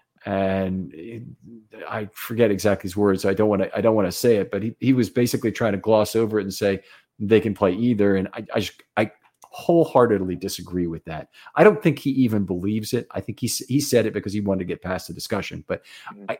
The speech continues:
Speaker 1: I, I wholeheartedly disagree with that. The Sam linebacker is absolutely the key to the Ravens having a pass rush that, where they can bring anybody.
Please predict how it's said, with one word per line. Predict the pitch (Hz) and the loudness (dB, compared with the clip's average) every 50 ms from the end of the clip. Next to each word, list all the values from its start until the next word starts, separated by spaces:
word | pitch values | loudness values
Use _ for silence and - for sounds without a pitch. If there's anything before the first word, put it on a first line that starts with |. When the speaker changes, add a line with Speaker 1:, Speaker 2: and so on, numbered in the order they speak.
| - - | -6 -6
Speaker 1:
I, | 127 127 120 - - | -6 -4 -6 -6 -6
I | 120 | -6
wholeheartedly | 117 - - - - 160 165 143 123 143 123 113 107 101 98 95 | -6 -8 -4 0 2 4 4 4 4 2 2 2 2 0 0 -2
disagree | 90 90 - - 85 87 87 87 | -4 -6 -10 -12 -10 -10 -10 -10
with | 80 - | -10 -12
that. | 69 69 - | -14 -12 -8
The | 107 | -8
Sam | 101 - - - 139 139 139 | -6 -4 -2 0 0 2 2
linebacker | 131 123 120 117 113 110 107 104 - | 2 2 2 2 2 0 0 0 0
is | 101 87 - - - | -4 -6 -8 -10 -8
absolutely | - 113 123 127 127 - - 117 110 113 - 113 98 | -4 -4 -2 -2 -4 -6 -6 -4 -4 -4 -2 -2 -4
the | 98 | -4
key | 98 - - - 101 90 85 82 80 _ _ _ _ _ _ _ _ _ _ | -4 -8 -8 -6 -6 -4 -6 -8 -12 _ _ _ _ _ _ _ _ _ _
to | - - | 0 2
the | 113 107 | 2 4
Ravens | 98 101 107 104 101 101 101 95 - | 4 4 4 2 2 0 -2 -4 -4
having | - 101 98 98 92 | -4 -4 -4 -4 -4
a | 92 | -6
pass | - 110 107 104 101 - - | -4 -2 -2 -2 -2 -2 -2
rush | 101 95 - - | -4 -2 -2 -4
that, | 104 95 | -8 -4
where | 92 107 95 | -2 -2 -2
they | 95 90 | -2 -2
can | - 92 | -4 -6
bring | 80 92 92 87 78 | -4 -4 -6 -4 -6
anybody. | 78 78 80 - 69 64 62 78 | -8 -8 -10 -10 -12 -14 -16 -20